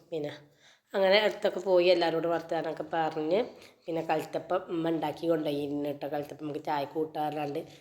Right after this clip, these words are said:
ഉമ്മ അങ്ങനെ, ആ, കൽത്തപ്പമൊക്കെ ഉണ്ടാക്കി കൊണ്ടുപോയിരുന്നു ട്ടോ. അപ്പോൾ അതൊക്കെ മുറിച്ച് കൽത്തപ്പമൊക്കെ ഞങ്ങൾ വർത്താനം പറഞ്ഞ് തിന്നു ട്ടോ. എല്ലാവരും കൂടുമ്പോൾ നമുക്ക് എത്ര എന്തായാലും വർത്താനം പറഞ്ഞ് അങ്ങനെ തിന്ന് പോകൂലേ. അപ്പോൾ നല്ല രസം ഉണ്ടായിരുന്നു ട്ടോ. അപ്പോൾ എല്ലാവരും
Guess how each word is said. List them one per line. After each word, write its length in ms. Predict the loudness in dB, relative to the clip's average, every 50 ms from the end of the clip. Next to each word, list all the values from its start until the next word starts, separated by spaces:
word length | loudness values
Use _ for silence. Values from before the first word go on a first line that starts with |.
| -20 _ _ _
ഉമ്മ 140 | -8 -4 -2
അങ്ങനെ, 260 | -2 0 0 0 -2 -2 -4 -4
ആ, 120 | -6 -4 -4 -4
കൽത്തപ്പമൊക്കെ 540 | -4 -6 -6 -6 -6 -8 -8 -6 -6 -4 -4
ഉണ്ടാക്കി 320 | -4 -4 -4 -6 -4 -2 -2
കൊണ്ടുപോയിരുന്നു 440 | -2 0 0 -2 -2 -2 -4 -4 -6
ട്ടോ. 180 | -6 -6 -8 -8 -8 -12 -20 _ _ _ -20 -20 -20 -20 _ _ _
അപ്പോൾ 280 | -10 -8 -6 -4 -4 -4 -2 0
അതൊക്കെ 360 | 0 0 0 -2 -2 -2 -2
മുറിച്ച് 400 | -2 -2 -2 -2 -4 -4 -4 0
കൽത്തപ്പമൊക്കെ 580 | 0 0 0 0 -2 -6 -6 -4 -4 -2 -2
ഞങ്ങൾ 180 | 0 0 0 0
വർത്താനം 460 | 0 0 -2 -2 -4 -4 -2 -2 -2 -2
പറഞ്ഞ് 260 | -2 -2 -2 -4 -4 -4
തിന്നു 360 | -4 -6 -6 -6 -6 -8 -8
ട്ടോ. 180 | -8 -6 -8 -8 -8 -10 -10
എല്ലാവരും 380 | -6 -4 -2 -2 0 2 2 4
കൂടുമ്പോൾ 360 | 4 4 4 4 4 4 4
നമുക്ക് 220 | 4 2 0 -2
എത്ര 240 | -4 -4 -2 0 2 2 2 2 0 -4 -12 -18 -20 -20 _ _
എന്തായാലും 500 | 0 4 6 6 8 6 6 6 4 4
വർത്താനം 420 | 2 2 0 0 0 2 2 4 4
പറഞ്ഞ് 280 | 4 2 2 2 2
അങ്ങനെ 200 | 2 2 2 0 0
തിന്ന് 280 | 0 0 0 0 0 0
പോകൂലേ. 540 | 2 4 4 4 2 0 0 0 2 2 0 -2 -4 -10 -20 -20 _ _ _ _ _ _ _ _ _ _ _ _ _ _ _ _ -10
അപ്പോൾ 200 | -4 -2 -2 -2 -4 -6 -14 -18 -18 -20 -20 -14 _
നല്ല 200 | -2 0 2 4
രസം 280 | 6 4 4 4 4 4
ഉണ്ടായിരുന്നു 540 | 6 6 6 6 6 4 4 2 0 0 0
ട്ടോ. 140 | 0 -2 -2
അപ്പോൾ 220 | -2 0 0 0 0
എല്ലാവരും 440 | 0 0 0 0 2 2 0 0